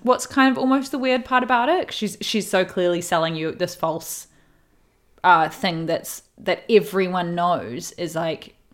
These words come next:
completely orchestrated. Like, nothing is natural, nothing comes easy. Like, someone, I was reading all these <laughs> comments, I got lost in, like, the comments, and someone was just like, "My problem with Taylor Swift <laughs> is that she just kind of just,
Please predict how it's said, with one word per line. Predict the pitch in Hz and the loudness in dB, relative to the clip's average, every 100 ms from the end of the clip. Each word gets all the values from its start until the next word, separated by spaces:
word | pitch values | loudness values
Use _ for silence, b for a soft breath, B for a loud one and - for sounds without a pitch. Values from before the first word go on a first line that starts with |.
| _ _ - | _ _ -8
completely | 214 165 - 185 - 170 | -6 -6 -4 -4 -2 -4
orchestrated. | 165 165 170 - 156 135 87 73 - | -2 -4 -8 -6 -6 -6 -8 -10 -10
Like, | - - | -10 -4
nothing | 196 196 190 | -4 -2 -6
is | 170 | -4
natural, | 165 - 180 | -6 -6 -6
nothing | 160 165 165 | -6 -8 -8
comes | 170 165 | -8 -8
easy. | 165 156 160 160 165 B - | -6 -4 -4 -6 -8 B -6
Like, | 202 | 0
someone, | 220 208 233 | 2 4 4
I | 214 | 4
was | 208 | 2
reading | 190 180 185 - | 2 2 0 -2
all | 175 | -4
these | 175 - | -4 -4
<laughs> | |
comments, | - - 165 160 - | -4 -2 -2 -6 -8
I | 170 | -8
got | - | -6
lost | 165 165 - | -6 -6 -8
in, | |
like, | 160 - | -10 -10
the | - | -2
comments, | 160 - | -2 -2
and | - | -4
someone | 175 170 | -2 0
was | 180 | -2
just | 180 190 | -2 0
like, | 190 - B B - | 0 -2 B B 0
"My | 208 | 2
problem | 196 190 | 4 4
with | 226 | 2
Taylor | 233 285 277 | 2 2 2
Swift | - 190 185 - | 2 2 2 -2
<laughs> | - | 4
is | 226 226 214 - - B B B _ | 6 6 6 -2 -12 B B B _
that | - - | -2 0
she | 202 | 0
just | 202 - - | -2 -4 -10
kind | - 180 185 | 0 2 2
of | 190 | -2
just, | - - | -6 -6